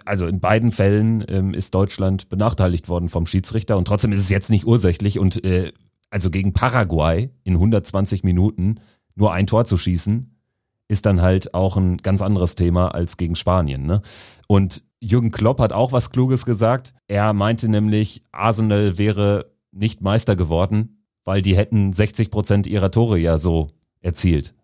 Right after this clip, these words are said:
Übertrieben gesagt, aber da hat er auch einen guten Punkt. Das ist ja genau das, was du sagst, Stefan. Also es wird halt nicht mehr gepfiffen. Und aus meiner Sicht ist ja der Gil, der ein überragendes Spiel gemacht hat, in der Situation sogar noch unklug vorgegangen. Denn der hat sich ja nicht fallen lassen.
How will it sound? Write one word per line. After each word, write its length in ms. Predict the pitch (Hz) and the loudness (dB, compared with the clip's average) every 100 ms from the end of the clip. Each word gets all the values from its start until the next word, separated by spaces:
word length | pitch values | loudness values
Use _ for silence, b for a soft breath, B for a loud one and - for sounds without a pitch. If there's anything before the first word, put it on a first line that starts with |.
| _ | _
Übertrieben 460 | 101 95 - 90 85 | 0 0 2 0 0
gesagt, 380 | 78 76 78 | 0 0 -2
aber 180 | 78 80 | -2 0
da 140 | 78 76 | 0 -4
hat 120 | 80 | -2
er 80 | 87 | -2
auch 140 | 92 | 0
einen 80 | 95 | 0
guten 220 | 82 82 | 0 -2
Punkt. 240 | 80 76 | -2 -2
Das 80 | 78 | -2
ist 60 | 80 | -2
ja 60 | |
genau 220 | 85 87 87 | 0 0 0
das, 160 | 85 | 0
was 160 | 90 - | -2 -4
du 60 | |
sagst, 280 | 85 90 92 | -2 0 0
Stefan. 300 | - 85 82 | -2 -2 0
Also 220 | 78 80 | -2 -2
es 320 | 85 76 - - | -2 -2 -8 -12
wird 280 | 76 90 92 | -4 -2 0
halt 120 | 87 | 0
nicht 160 | 95 98 | 0 0
mehr 120 | 92 | 0
gepfiffen. 500 | 90 - 110 127 127 B B B | 0 0 0 0 -2 B B B
Und 100 | 92 | -2
aus 140 | 98 | 0
meiner 320 | 95 107 135 | 2 2 2
Sicht 360 | 113 131 127 - b _ - | 0 0 -4 -12 b _ -4
ist 200 | 123 123 | -2 0
ja 260 | 113 104 | 0 0
der 380 | - 90 101 98 | -4 -2 0 0
Gil, 520 | 87 87 160 110 117 | -2 0 2 2 -2
der 160 | 85 98 | -2 -2
ein 80 | 104 | 0
überragendes 480 | 107 95 110 107 92 | -2 -2 -2 -2 -4
Spiel 240 | - 147 | -4 -2
gemacht 320 | 104 87 87 | -2 -2 -2
hat, 280 | 101 117 - _ | -4 -4 -10 _
in 160 | 107 95 | -4 0
der 180 | - 135 | 2 2
Situation 680 | 113 101 90 - 92 107 104 | 0 0 -4 -2 -2 0 -2
sogar 240 | 92 98 | -2 -2
noch 320 | 95 95 - _ | -2 -4 -8 _
unklug 540 | 156 196 196 - 104 - | 2 2 0 0 0 0
vorgegangen. 640 | 175 196 92 82 78 71 | -2 0 -2 -2 -4 -6
Denn 120 | 98 98 | -4 -2
der 100 | 98 | -2
hat 100 | - | -2
sich 120 | 92 | -4
ja 80 | 85 | -4
nicht 120 | 78 | -2
fallen 300 | 123 127 82 | -4 -4 -6
lassen. 340 | 76 - - | -8 -10 -14